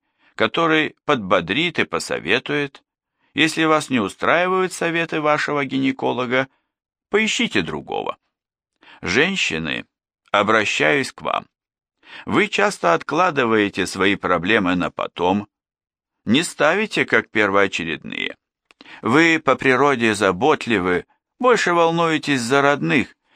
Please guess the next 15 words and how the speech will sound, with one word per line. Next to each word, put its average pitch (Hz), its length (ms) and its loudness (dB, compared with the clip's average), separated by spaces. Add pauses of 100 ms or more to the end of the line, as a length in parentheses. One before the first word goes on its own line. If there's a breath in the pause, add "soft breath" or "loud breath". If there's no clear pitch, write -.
и 98 100 2
близкие 104 520 2
ценят 110 500 2
это 107 340 2 (240 loud breath)
и 98 80 0
хотят, 101 400 2
чтобы 101 380 2
вы 95 160 4
оставались 95 640 2
рядом 92 340 0
с - 120 -10
ними 101 200 0
как 87 220 -2
можно 95 400 0
дольше, 82 500 -2